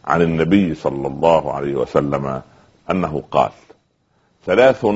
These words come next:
من كن فيه وجد حلاوة الإيمان في قلبه، أن يكون الله ورسوله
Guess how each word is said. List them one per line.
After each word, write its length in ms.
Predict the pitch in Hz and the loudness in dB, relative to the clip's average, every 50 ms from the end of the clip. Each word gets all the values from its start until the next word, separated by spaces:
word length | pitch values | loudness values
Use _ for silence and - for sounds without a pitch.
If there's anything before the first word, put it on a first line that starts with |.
| 101 82 - - _ _ _ _ _ _ | -2 -6 -8 -12 _ _ _ _ _ _
من 140 | 69 78 80 | -8 -6 -6
كن 400 | 78 - - 113 110 104 92 85 | -6 0 2 2 4 4 2 -2
فيه 580 | 82 - 92 98 95 87 80 87 92 98 98 95 - _ _ _ _ _ _ _ - | -2 -2 0 2 2 2 2 2 2 2 2 0 -2 _ _ _ _ _ _ _ -2
وجد 360 | - 87 98 104 101 92 87 | 2 4 4 4 4 2 2
حلاوة 640 | 80 - - 71 69 71 76 85 95 95 92 87 82 - | 0 -2 -4 -6 -4 0 2 4 4 4 4 2 0 -2
الإيمان 760 | 76 73 67 - - 69 71 69 65 71 82 90 95 95 95 | -4 -6 -6 -6 -8 -8 -6 -6 -4 -2 0 0 0 0 -2
في 220 | 90 - 90 90 85 | -4 -4 -6 -8 -6
قلبه، 380 | - - 80 67 57 - - - - _ _ _ _ _ _ _ _ _ _ _ _ _ _ _ _ - | -4 -4 -2 -2 -4 -6 -12 -16 -20 _ _ _ _ _ _ _ _ _ _ _ _ _ _ _ _ -8
أن 80 | 82 87 | -2 0
يكون 340 | 90 90 - 127 135 127 117 | 0 0 0 -2 0 2 0
الله 420 | 110 107 104 107 117 120 120 113 | 0 0 0 2 4 4 4 4
ورسوله 1040 | 107 95 87 90 90 87 85 - - 113 110 113 104 104 95 95 101 101 98 101 | 4 2 0 0 0 0 -2 0 0 2 4 4 4 2 2 4 4 4 4 4